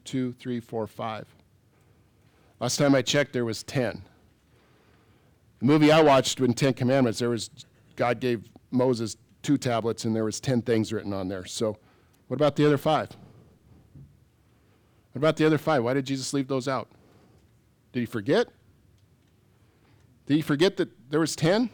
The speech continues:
Or was that all that was required? My thought is, is that he, he purposely left those out. He left them out so that, 'cause he knew what the response of the ruler would be.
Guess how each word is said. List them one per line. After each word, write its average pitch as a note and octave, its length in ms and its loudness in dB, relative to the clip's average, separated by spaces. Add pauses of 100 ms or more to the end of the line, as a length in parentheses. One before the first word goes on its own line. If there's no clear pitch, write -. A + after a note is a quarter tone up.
(720)
Or C#3 100 0
was D3 160 4
that D#3 160 4
all D#3 120 4
that C#3+ 100 2
was C3 140 -2
required? C3 580 -4 (1500)
My D3+ 160 6
thought D3 280 6
is, C3+ 160 2
is B2 120 -6
that C3+ 160 4
he, D3+ 340 6
he C3 160 -6
purposely B2+ 640 -2
left G#2+ 300 -4
those G#2 220 -4
out. G2 220 -8 (1000)
He E3 80 6
left F#3+ 280 6
them D#3 140 6
out D3 240 4 (240)
so - 200 2
that, D3 180 0
'cause C#3+ 140 -2
he F#3+ 140 4
knew E3+ 420 8 (300)
what D#3+ 180 2
the D#3+ 100 6
response C#3+ 540 2
of B2 100 0
the B2 120 2
ruler B2 340 2
would G#2+ 200 -2
be. F#2+ 240 -4